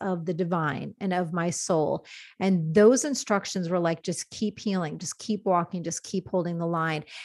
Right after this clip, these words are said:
And I finally arrived to a place of sovereignty. Like,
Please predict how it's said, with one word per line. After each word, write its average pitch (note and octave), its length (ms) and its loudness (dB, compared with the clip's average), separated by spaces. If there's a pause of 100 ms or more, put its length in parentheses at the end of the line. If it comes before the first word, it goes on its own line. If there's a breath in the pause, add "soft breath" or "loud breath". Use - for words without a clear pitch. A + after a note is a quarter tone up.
And G#3 100 4
I A3 80 10
finally C4+ 560 6
arrived F3+ 520 4
to G3 120 -2
a F3 40 0
place F3+ 400 0
of F3 100 -2
sovereignty. E3 1120 -2 (360 loud breath)
Like, G3+ 320 6